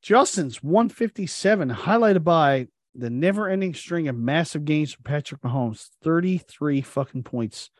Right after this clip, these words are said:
Aaron Jones, thirteen. Devin Singletary, wow, very good game, eighteen points. Uh, Diggs, fifteen. Uh, Donovan Peoples-Jones, talked about that trade, that one-for-one trade with Sean, man.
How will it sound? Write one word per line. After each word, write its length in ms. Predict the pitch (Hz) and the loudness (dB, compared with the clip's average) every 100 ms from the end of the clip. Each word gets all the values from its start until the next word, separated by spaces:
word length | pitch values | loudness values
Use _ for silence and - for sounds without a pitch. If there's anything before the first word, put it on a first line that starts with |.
| _ _ _ _ _ _ _ | _ _ _ _ _ _ _
Aaron 240 | 147 170 151 | 0 0 2
Jones, 440 | 165 165 143 - - | 2 2 0 -6 -2
thirteen. 720 | 170 160 - 170 156 113 110 | 0 0 -2 -2 0 -2 -2
Devin 240 | 160 208 | 0 0
Singletary, 580 | 226 - 233 294 - 120 | -2 -6 -6 -6 -6 -6
wow, 280 | 107 143 156 | -2 -2 -2
very 240 | 123 160 | -2 -4
good 120 | 175 156 | -4 -6
game, 280 | 151 127 - | -6 -6 -8
eighteen 380 | 127 147 165 139 | -10 -8 -8 -8
points. 480 | - 160 117 - - _ _ _ _ _ _ | -6 -6 -8 -16 -20 _ _ _ _ _ _
Uh, 240 | - 117 120 | -8 -6 -6
Diggs, 440 | 113 170 214 170 | 0 2 2 0
fifteen. 880 | - 170 156 - 160 151 131 113 104 - _ _ _ | -6 -6 -6 -8 -6 -2 -2 -2 -6 -14 _ _ _
Uh, 160 | 120 | -8
Donovan 400 | 113 156 208 220 | -2 0 2 0
Peoples-Jones, 880 | 165 214 214 175 - 233 254 170 - _ _ | 0 -2 -2 -4 -2 -2 -4 -6 -12 _ _
talked 220 | - - 202 | -20 -14 -4
about 180 | 202 | -2
that 140 | 220 208 | -2 -4
trade, 340 | - 247 254 | 0 0 2
that 140 | 160 127 | 0 0
one-for-one 520 | 156 185 208 214 214 | -2 -2 -2 -2 -2
trade 300 | - 220 233 | -2 -6 -4
with 140 | 175 | -8
Sean, 380 | - 196 226 202 | -4 -2 0 0
man. 300 | 123 131 139 | -2 -4 -6